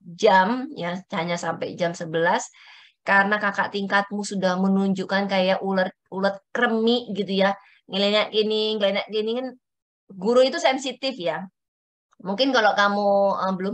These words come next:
menjadi guru itu kan nggak kelihatan, ya. Kalau duduk di bangku gitu kan,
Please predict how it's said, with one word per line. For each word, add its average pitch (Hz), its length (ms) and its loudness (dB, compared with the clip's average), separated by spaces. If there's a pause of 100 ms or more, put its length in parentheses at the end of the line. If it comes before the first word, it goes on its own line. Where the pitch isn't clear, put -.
menjadi 190 320 -4
guru 175 320 -6
itu 196 160 -4
kan 262 160 0
nggak 214 160 -2
kelihatan, 185 480 0
ya. 160 80 -4
Kalau 170 240 0
duduk 185 240 -4
di 170 320 -6
bangku 165 640 -4
gitu 175 240 -10
kan, 226 240 -4